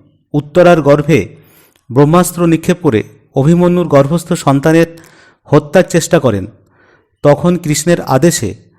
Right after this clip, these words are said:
ক্রোধবশত অর্জুন অমরমণি অশ্বত্থামার শরীর থেকে বিচ্ছিন্ন করে নেন। কৃষ্ণ অনন্তকাল পর্যন্ত অশ্বত্থামাকে মর্তে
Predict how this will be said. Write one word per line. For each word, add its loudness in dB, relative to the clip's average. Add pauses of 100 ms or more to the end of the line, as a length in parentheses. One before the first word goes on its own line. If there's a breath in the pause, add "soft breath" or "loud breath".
(360)
ক্রোধবশত 0 (200)
অর্জুন -2 (540)
অমরমণি 2
অশ্বত্থামার -2
শরীর -2
থেকে -4 (500 soft breath)
বিচ্ছিন্ন -2
করে 2
নেন। 0 (520 soft breath)
কৃষ্ণ -2 (220)
অনন্তকাল 2
পর্যন্ত -4 (600)
অশ্বত্থামাকে -2
মর্তে 0